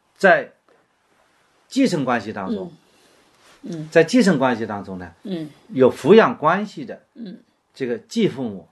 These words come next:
Speaker 2: 嗯。
Speaker 1: 才是叫父母。
Speaker 2: 嗯。
Speaker 1: 他这个时候他是有继承权和被继承权的。
Speaker 2: 嗯。对。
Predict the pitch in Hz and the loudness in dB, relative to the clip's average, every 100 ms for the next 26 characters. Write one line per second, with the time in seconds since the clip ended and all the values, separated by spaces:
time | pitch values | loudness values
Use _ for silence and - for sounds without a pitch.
0 | _ - 185 160 151 - 104 123 120 107 | _ -12 -10 -10 -14 -10 -10 -8 -6 -6
1 | - 113 87 - _ 190 170 - - 135 | -8 -10 -12 -16 _ -8 -8 -8 -6 -2
2 | 175 120 - 92 - 113 - 113 95 151 | -2 -4 -8 -12 -12 -16 -10 -12 -10 -12
3 | 101 90 90 82 - 98 92 - 76 143 | -12 -14 -16 -16 -14 -14 -14 -20 -20 -20
4 | 135 208 196 160 151 175 _ _ _ _ | -10 -2 0 0 -6 -20 _ _ _ _
5 | _ _ _ _ _ _ - - _ _ | _ _ _ _ _ _ -20 -20 _ _
6 | - 185 | -4 -2